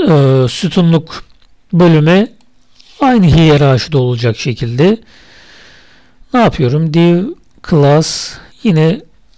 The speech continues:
call for oluşturdum. Bunun içerisinde arkadaşlar ne yapacağım şimdi? Buradaki menüm için gerekli olan H T M L kodu yazacağım.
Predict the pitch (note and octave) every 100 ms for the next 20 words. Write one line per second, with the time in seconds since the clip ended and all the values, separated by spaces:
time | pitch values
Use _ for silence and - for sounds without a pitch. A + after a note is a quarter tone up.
0 | _ _ - F3+ D#3+ D3 F3+ D#3 D3+ -
1 | - _ _ _ _ _ _ _ _ _
2 | _ _ _ _ _ _ _ _ _ _
3 | - A#2+ - A#3 G3 C#3+ - B2+ A2+ A#2+
4 | D#3+ - _ _ _ D#4+ C4+ - E3 C#3+
5 | D#3 C#3+ B2+ D3+ B2 A3 C4 C4+ C#3+ B2+
6 | C3 A#2+ C3 C3 E3 A3+ - - - -
7 | - D#4+ C4+ D3+ C3+ F#3+ A3 - _ _
8 | _ _ _ _ _ _ _ _ _ _
9 | - - G#3+ A3 D#3+ C#3 A3+ G3+ F#3 F3
10 | F3 F3+ C#3 G3 G4+ A#3+ - - D3 E3
11 | D#3 D#3+ C3+ B2+ A2 G#2+ F2+